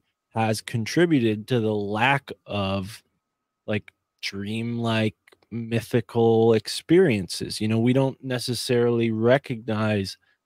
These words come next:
the land as being magical anymore,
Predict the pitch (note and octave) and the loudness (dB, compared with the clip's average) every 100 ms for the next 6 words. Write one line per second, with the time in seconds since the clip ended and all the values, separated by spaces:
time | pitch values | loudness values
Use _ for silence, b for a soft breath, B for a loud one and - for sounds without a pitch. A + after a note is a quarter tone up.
0 | _ A2 G#2+ A2 A2+ A#2+ A2+ A2 G2+ A2+ | _ -4 0 0 2 0 0 -2 -2 -4
1 | A2 G#2 G#2+ C3 C#3 B2+ A2 G#2+ G2 G2 | -2 -2 0 2 0 -2 -2 0 -2 -4
2 | F#2+ F#2 F#2 G#2 | -4 -4 -4 -4